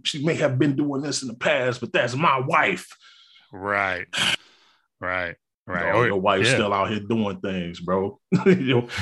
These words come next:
Speaker 1: that, your wife, the same person she was ten years ago. Or
Speaker 2: Yeah.
Speaker 1: <laughs> your husband,
Speaker 2: Right.
Speaker 1: the same dude he was ten years ago. I
Speaker 2: Right.
Speaker 1: seen him out
Speaker 2: Right.
Speaker 1: there. But
Speaker 2: Right. Yeah, yeah, yeah.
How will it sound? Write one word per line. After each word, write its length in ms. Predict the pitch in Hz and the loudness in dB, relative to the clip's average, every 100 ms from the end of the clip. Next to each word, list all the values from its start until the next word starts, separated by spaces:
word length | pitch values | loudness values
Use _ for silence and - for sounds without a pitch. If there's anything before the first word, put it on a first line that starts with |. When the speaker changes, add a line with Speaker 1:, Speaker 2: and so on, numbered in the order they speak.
| - | 4
Speaker 1:
that, 180 | 123 117 | 6 6
your 160 | 135 147 | 6 8
wife, 280 | 160 147 131 | 8 8 6
the 60 | |
same 320 | 127 147 143 | 4 2 2
person 300 | 131 151 131 127 | 2 0 0 -2
she 160 | 143 | 0
was 360 | 135 139 123 117 | 2 4 2 2
ten 220 | 143 135 | -2 0
years 280 | 135 127 104 | 2 2 0
ago. 380 | 92 85 65 - _ - | -6 -10 -10 -14 _ -2
Or 80 | 113 | 2
Speaker 2:
Yeah. 160 | 113 175 - - | 4 4 2 -4
Speaker 1:
<laughs> 140 | - | 2
your 140 | 160 185 | 8 8
husband, 240 | 202 196 | 10 8
Speaker 2:
Right. 160 | 127 117 | 8 2
Speaker 1:
the 60 | |
same 480 | - - 147 156 135 139 | 0 -2 -2 -2 -4 -2
dude 320 | 156 147 135 | 0 0 -2
he 100 | 143 | -2
was 280 | 127 123 117 | -2 -4 -2
ten 240 | 131 123 | -4 -4
years 260 | 120 113 101 | -4 -4 -4
ago. 140 | 92 | 0
I 160 | 117 110 | 0 0
Speaker 2:
Right. 100 | 95 | -2
Speaker 1:
seen 280 | 117 110 | -2 0
him 100 | 98 | 0
out 120 | 101 95 | 2 2
Speaker 2:
Right. 140 | 110 | 0
Speaker 1:
there. 160 | 76 62 - - - - | -4 -6 -14 -16 -16 -4
But 180 | 80 69 | 0 2
Speaker 2:
Right. 300 | 113 110 98 | 2 2 0
Yeah, 540 | 117 151 156 175 135 90 | 0 4 4 4 2 -2
yeah, 100 | 95 | -4
yeah. 520 | 127 127 - - - | -2 0 -2 -4 -6